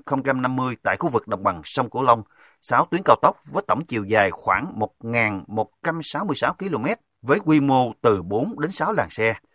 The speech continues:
Khi hạ tầng giao thông vùng đồng bằng sông Cửu Long hoàn thiện, sẽ là động lực quan trọng để vùng tiếp tục phát huy thế mạnh về thủy sản, trái cây và lúa gạo,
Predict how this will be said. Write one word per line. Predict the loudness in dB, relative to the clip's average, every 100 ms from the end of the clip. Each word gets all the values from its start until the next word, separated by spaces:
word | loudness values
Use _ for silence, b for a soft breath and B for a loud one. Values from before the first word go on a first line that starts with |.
| _ _
Khi | -2 -2
hạ | 0 -2
tầng | -2 -2
giao | -2
thông | 0 -2 -2
vùng | -4 -2
đồng | -2 0
bằng | -2
sông | -2 -6
Cửu | 0
Long | 2 0
hoàn | 2 -2 0
thiện, | -6 -6 -10 b b
sẽ | -2
là | 2 2
động | 2 0
lực | -4 _
quan | 0 2
trọng | 2 0 0 -8 -8
để | -4 0
vùng | 2 0 0
tiếp | -6 -2
tục | -2
phát | -2 0
huy | 0 -2
thế | -2 0
mạnh | 0 -2 -2
về | -2
thủy | -2 -6
sản, | -2 -2 -2 -8 _
trái | -2 0
cây | 0 0 -4 _
và | 0 2
lúa | 2 -2
gạo, | 0 0 0